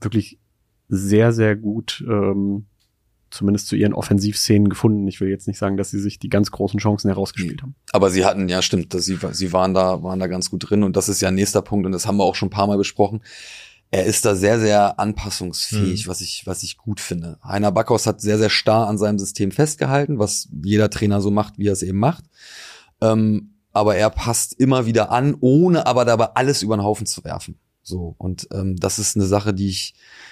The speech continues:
Speaker 2: die ich sehr, ähm, sehr interessant finde, sagen wir es mal so.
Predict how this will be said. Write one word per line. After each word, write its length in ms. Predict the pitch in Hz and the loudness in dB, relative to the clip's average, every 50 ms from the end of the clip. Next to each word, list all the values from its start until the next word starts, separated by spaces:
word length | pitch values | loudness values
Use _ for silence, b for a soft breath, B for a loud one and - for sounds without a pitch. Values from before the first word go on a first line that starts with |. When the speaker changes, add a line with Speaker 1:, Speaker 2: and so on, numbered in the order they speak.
| B B B - | B B B -4
Speaker 2:
die 80 | 98 | -2
ich 100 | 87 - | 0 2
sehr, 400 | - 98 98 104 101 95 95 - - | 2 4 6 6 4 4 2 0 0
ähm, 600 | - 98 98 95 95 92 92 92 92 90 92 101 - - | 0 0 0 0 0 0 0 -2 -4 -6 -8 -10 -4 0
sehr 100 | 110 101 | 2 2
interessant 400 | 95 90 92 - - 104 101 95 | 2 2 0 0 2 0 0 0
finde, 240 | - 92 90 87 85 | -2 -4 -4 -2 0
sagen 240 | 90 101 95 98 95 | 2 2 4 4 2
wir 60 | 92 | 2
es 80 | 90 | 0
mal 120 | 101 92 90 | 0 0 0
so. 240 | 82 92 85 - - | -2 -4 -6 -8 -10